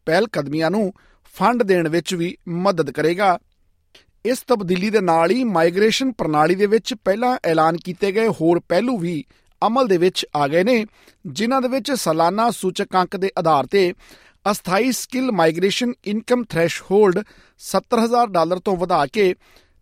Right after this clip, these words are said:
ਤਿਹੱਤਰ ਹਜ਼ਾਰ ਇੱਕ ਸੌ ਪੰਜਾਹ ਡਾਲਰ ਕਰਨਾ ਸ਼ਾਮਲ ਹੈ। ਇੱਕ ਦਹਾਕੇ ਤੱਕ ਤਰਵੰਜਾ ਹਜ਼ਾਰ ਨੌ ਸੌ ਡਾਲਰ ਤੇ ਸਥਿਰ ਰਹਿਣ ਤੋਂ ਬਾਅਦ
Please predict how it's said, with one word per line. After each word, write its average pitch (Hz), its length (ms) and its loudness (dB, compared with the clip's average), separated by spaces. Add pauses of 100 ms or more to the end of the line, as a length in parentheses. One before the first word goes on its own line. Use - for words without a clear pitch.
ਤਿਹੱਤਰ 214 400 0
ਹਜ਼ਾਰ 240 240 2 (100)
ਇੱਕ 196 120 -4
ਸੌ 214 160 -2
ਪੰਜਾਹ 190 360 2
ਡਾਲਰ 175 300 0
ਕਰਨਾ 170 320 -2
ਸ਼ਾਮਲ 165 380 -2
ਹੈ। 170 160 2 (960)
ਇੱਕ 254 200 -2
ਦਹਾਕੇ 202 400 -2
ਤੱਕ 254 340 0
ਤਰਵੰਜਾ 196 560 0
ਹਜ਼ਾਰ 226 260 2
ਨੌ 175 200 -2
ਸੌ 226 220 -2
ਡਾਲਰ 170 360 0
ਤੇ 214 240 0
ਸਥਿਰ 185 280 -6
ਰਹਿਣ 170 280 0
ਤੋਂ 151 160 -4
ਬਾਅਦ 175 420 0